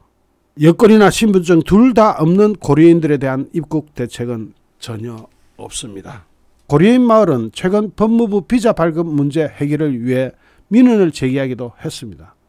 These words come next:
신조야 광주 고려인 마을 대표는 법무부에 현재의 비자 발급 문제를 두고 해결책을 촉구했다면서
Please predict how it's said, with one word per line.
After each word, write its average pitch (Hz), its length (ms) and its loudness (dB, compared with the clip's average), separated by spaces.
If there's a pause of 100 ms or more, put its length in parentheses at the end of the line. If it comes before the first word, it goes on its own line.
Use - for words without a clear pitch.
신조야 214 720 0
광주 156 440 -2
고려인 151 380 -2
마을 139 240 -4
대표는 123 540 -6 (500)
법무부에 220 600 2 (300)
현재의 190 560 0
비자 220 260 -2
발급 160 260 0
문제를 139 420 -4
두고 127 300 -6
해결책을 180 680 -2
촉구했다면서 139 1120 -12